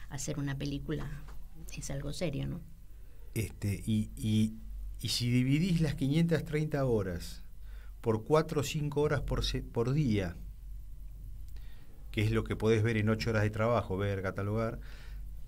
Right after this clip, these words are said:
Speaker 2: eso te da como se-, entre seis y ocho meses de trabajo, que es lo que tardamos.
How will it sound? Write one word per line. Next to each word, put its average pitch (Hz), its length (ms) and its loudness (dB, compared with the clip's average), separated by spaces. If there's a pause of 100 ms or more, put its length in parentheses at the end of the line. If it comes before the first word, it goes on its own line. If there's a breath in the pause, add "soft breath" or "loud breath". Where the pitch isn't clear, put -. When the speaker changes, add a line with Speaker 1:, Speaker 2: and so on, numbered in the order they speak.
(180)
Speaker 2:
eso 117 220 0
te 107 120 0
da 110 100 4
como 104 220 0
se-, - 180 -2
entre 104 240 0
seis 143 340 2
y 110 60 4
ocho 110 240 2
meses 101 260 0
de 92 80 -2
trabajo, 80 480 -4
que 104 120 2
es 101 40 4
lo 101 80 4
que 95 120 0
tardamos. 87 680 -2